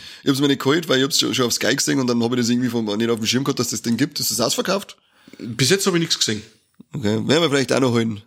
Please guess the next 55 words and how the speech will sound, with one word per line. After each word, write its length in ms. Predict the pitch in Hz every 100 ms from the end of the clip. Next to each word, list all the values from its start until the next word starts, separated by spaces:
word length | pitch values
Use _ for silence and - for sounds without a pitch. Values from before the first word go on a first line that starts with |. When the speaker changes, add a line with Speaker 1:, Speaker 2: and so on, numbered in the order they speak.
| -
Speaker 1:
Allein 220 | 131 143
für 100 | 131
die 80 | -
Sa-, 160 | 113 120
für 120 | 123
die 60 | 113
Sammlung, 320 | 117 127 120
weil 320 | 110 110 113
die 80 | -
Filme 220 | 131 135
stehen 240 | 120 123 120
alle 160 | 113 120
im 80 |
Regal. 420 | 113 110 110 120 120
Speaker 2:
Eben. 360 | 123 123 104 98
Speaker 1:
Top, 160 | 123 - -
in 80 | 107
Speaker 2:
Nein, 0 |
Speaker 1:
doppelter 160 | 110
Speaker 2:
ich 60 | 127
glaub, 140 | 120 117
Speaker 1:
Ausführung. 460 | 123 127 117 120 - 135
Speaker 2:
äh, 40 |
mit 280 | 147 202 202
der 120 | 151
Versand 500 | - 143 - 135 165
und 80 | 151
allem 220 | 107 147
drum 180 | 139 147
und 120 | 139
dran, 180 | 120 131
glaub 200 | 131 123
ich, 120 | 131
war 160 | 113 117
ich 100 | 127
bei 220 | 117 110
vierzig 380 | 107 - 127 -
Euro 180 | 98 107
für 140 | 104 104
das 180 | 98
Ding 160 | - 104
und 180 | 101 -
das, 180 | 104 -
meine 240 | 107 104
ich, 80 | 104
zahlst 280 | - 98 -
du 40 |
ja 60 | 110
bei 120 | 107
uns 240 | 110 110 107
im 100 | 101
Endeffekt 520 | 101 101 - 101 -
auch 140 | 104
schon 160 | 98 95
gleich. 240 | 90 90